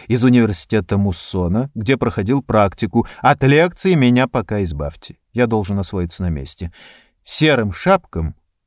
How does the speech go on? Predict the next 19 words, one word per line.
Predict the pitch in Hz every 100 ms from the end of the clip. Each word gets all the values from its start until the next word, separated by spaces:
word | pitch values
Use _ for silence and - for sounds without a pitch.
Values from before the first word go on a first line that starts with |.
| 107
ни | 135
слова | 131 - 104 151 180 175 -
о | 139
документах | 120 117 110 110 139 135 117
и | 113
секретном | - 92 92 104 92 85
корпусе. | 85 85 - -
Они | 98 113
копать | - 123 - 135
особо | 123 110 131 120
не | 127
будут. | 127 139 117 - - - - _
Им | - 240
поручили | 240 180 175 - 240
понюхать | 190 147 165 208 254 202 180 - - -
на | - -
месте | 147 156 - 135
для | 120 117
видимости». | 104 73 69 - -